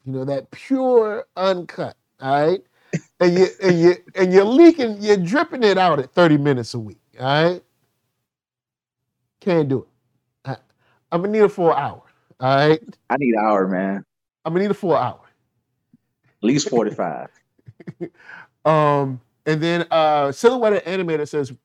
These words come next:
Speaker 1: uh, Regarding future knowledge, the first letter of each episode title in this season so far is I N V I, um, there will be twenty-six episodes, twenty-six letters.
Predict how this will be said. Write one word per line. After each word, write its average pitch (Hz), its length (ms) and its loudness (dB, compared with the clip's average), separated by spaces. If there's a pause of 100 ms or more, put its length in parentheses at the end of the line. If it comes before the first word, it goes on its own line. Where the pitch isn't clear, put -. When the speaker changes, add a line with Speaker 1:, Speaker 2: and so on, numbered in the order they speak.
Speaker 1:
uh, 127 420 -2
Regarding 185 480 -2
future 180 340 -8
knowledge, 135 440 -6 (300)
the 123 60 -10
first 214 280 -6
letter 202 180 -2
of 156 180 -4
each 175 260 -10
episode 151 640 -2
title 143 380 -4
in 135 120 -6
this 139 180 -6
season 151 300 -8
so 127 160 -8
far 135 320 -4
is 120 160 -10 (400)
I 170 240 2
N 165 320 -4
V 143 300 -4
I, 131 460 -2 (460)
um, 135 580 -2 (140)
there 139 280 0
will 175 140 4
be 156 220 -2
twenty-six 196 500 -8
episodes, 139 580 -4
twenty-six 165 440 -10
letters. 135 340 -2